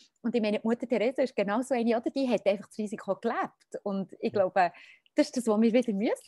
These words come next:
Und ich glaube, wir können es. Ich glaube, ehrlich gesagt, ich habe wirklich, ich habe Hoffnung für uns,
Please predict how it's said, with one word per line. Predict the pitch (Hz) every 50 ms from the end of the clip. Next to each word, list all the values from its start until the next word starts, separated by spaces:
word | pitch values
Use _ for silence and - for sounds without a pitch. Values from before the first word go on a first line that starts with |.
| 571 494
Und | 311 247 220 -
ich | - - 294 -
glaube, | 269 247 202 180
wir | 247 254
können | - - - 247 247 392 554 587 466
es. | 247 175 160 - - - _ _ _
Ich | 302 320 -
glaube, | - 233 226 214 -
ehrlich | - 247 359 453
gesagt, | - - 359 -
ich | 311
habe | 262 202 190
wirklich, | 233 320 381 - 403 - - - - _ - - _ _ _ _ _ -
ich | 339
habe | 339 247
Hoffnung | 208 254 302 359 - - 392 339
für | - - 294
uns, | 233 254 269 294 320 - - -